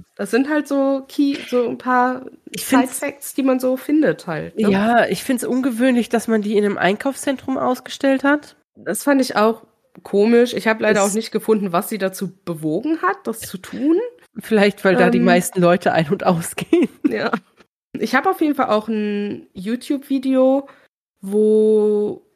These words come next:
Speaker 1: ja, dann auch so ein paar Originalbilder auch aus diesem Interview und sowas gezeigt werden. Also mit dem Carrie und die Puppe dann auf dem Schoß und so.
Speaker 2: Mhm.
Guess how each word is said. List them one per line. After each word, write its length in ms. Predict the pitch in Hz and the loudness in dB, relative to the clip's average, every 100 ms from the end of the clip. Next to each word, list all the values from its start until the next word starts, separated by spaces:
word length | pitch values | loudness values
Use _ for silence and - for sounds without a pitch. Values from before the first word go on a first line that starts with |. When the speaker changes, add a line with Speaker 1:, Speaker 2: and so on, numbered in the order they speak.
| _ - | _ -8
Speaker 1:
ja, 260 | 180 180 | -2 0
dann 160 | 190 175 | 0 0
auch 140 | 180 | -2
so 120 | 185 185 | -4 -6
ein 80 | 185 | -6
paar 520 | 190 170 170 156 - - | -4 -2 -2 -4 -8 -12
Originalbilder 1900 | 170 170 156 156 165 170 170 170 160 85 - _ _ _ _ - 170 170 123 | -8 -4 -2 0 2 4 4 2 -2 -10 -20 _ _ _ _ -6 -2 0 0
auch 120 | 170 | -2
aus 120 | 190 | -2
diesem 220 | 190 180 | -4 -2
Interview 600 | 202 226 220 175 185 185 | 2 4 2 0 0 0
und 140 | 175 175 | 0 -2
sowas 560 | 175 170 170 - - - | -2 0 -2 -4 -10 -10
gezeigt 560 | - 175 170 151 - - | -10 -4 0 0 -2 -4
werden. 200 | 143 147 | -2 -2
Also 200 | 151 160 | -4 -4
mit 160 | 160 | -2
dem 260 | 160 156 151 _ _ _ _ - | -2 -4 -6 _ _ _ _ -4
Carrie 720 | 208 196 185 185 180 180 175 | 2 4 4 2 2 2 0
und 540 | 131 156 151 151 - _ _ _ _ _ _ | -2 -4 -4 -8 -16 _ _ _ _ _ _
die 60 | 226 | -6
Puppe 460 | - 190 190 180 175 | -2 -4 0 2 4
dann 220 | 170 170 | 4 0
auf 140 | 170 | -2
dem 100 | 180 | -4
Schoß 720 | 175 180 165 165 165 170 - | -6 -4 -2 0 -2 -4 -10
und 300 | - 147 143 | -10 -8 -6
so. 100 | 180 | -2
Speaker 2:
Mhm. 480 | 175 165 160 170 220 | 0 2 0 -2 -4